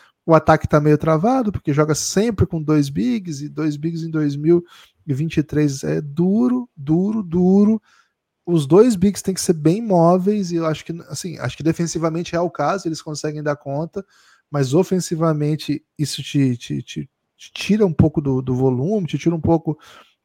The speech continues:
da fluidez, te sobrecarrega as estrelas e obriga que eles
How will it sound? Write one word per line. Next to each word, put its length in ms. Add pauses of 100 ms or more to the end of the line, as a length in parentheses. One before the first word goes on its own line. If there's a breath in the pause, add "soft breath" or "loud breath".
(200)
da 320
fluidez, 840
te 140
sobrecarrega 1120
as 140
estrelas 560
e 80
obriga 340
que 80
eles 300